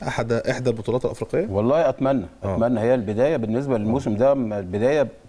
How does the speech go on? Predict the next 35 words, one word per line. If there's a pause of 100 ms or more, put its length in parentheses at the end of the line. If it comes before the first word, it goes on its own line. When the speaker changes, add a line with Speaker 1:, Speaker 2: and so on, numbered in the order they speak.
(300)
Speaker 2:
كمركز
ف-،
أو
ترتيب (260)
Speaker 1:
آه.
Speaker 2:
في
الجدول،
Speaker 1:
آه.
Speaker 2:
آه، (180)
بداية
جيدة
جدًا
جدًا.
إحنا
بننهي
الدور
الأول (440)
يمكن
ما
في
الترتيب
الرابع. (220)
Speaker 1:
مم. (200)
Speaker 2:
فلو
قدرنا
إن
إحنا
نحافظ
على
تقدمنا
في
المراكز
الأولى
دي (240)
Speaker 1:
مم.